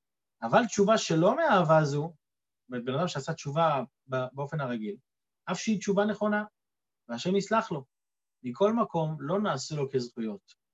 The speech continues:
ואין עולים מהקליפה לגמרי, עד את קץ שיבולע המוות לנצח. זאת אומרת, תשובה רגילה שבן אדם עושה, היא לא מעלה איתה את כל הדברים השליליים שהאדם עשה. פעם, אה,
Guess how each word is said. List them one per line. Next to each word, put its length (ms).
ואין 320
עולים 180
מהקליפה 440
לגמרי, 480
עד 220
את 140
קץ 300
שיבולע 380
המוות 340
לנצח. 340
זאת 100
אומרת, 300
תשובה 380
רגילה 280
שבן 280
אדם 100
עושה, 280
היא 200
לא 180
מעלה 460
איתה 380
את 100
כל 340
הדברים 240
השליליים 340
שהאדם 400
עשה. 180
פעם, 240
אה, 380